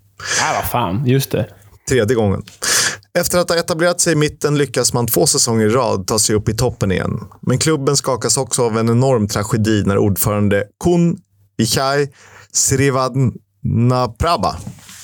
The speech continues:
Speaker 2: tillsammans med fyra andra omkommer i en helikopterolycka utanför King Power Stadium.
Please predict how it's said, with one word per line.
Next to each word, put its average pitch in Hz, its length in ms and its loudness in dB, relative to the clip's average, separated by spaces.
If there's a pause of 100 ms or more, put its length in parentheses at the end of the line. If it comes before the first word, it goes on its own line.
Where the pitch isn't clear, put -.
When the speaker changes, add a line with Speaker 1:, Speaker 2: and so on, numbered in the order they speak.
(180)
Speaker 2:
tillsammans 113 500 0
med 110 140 0
fyra 104 200 4
andra 98 240 2
omkommer 101 680 2
i 170 100 0
en 151 80 2
helikopterolycka 110 1300 0
utanför 101 540 0
King 95 320 0
Power 87 280 0
Stadium. 85 500 0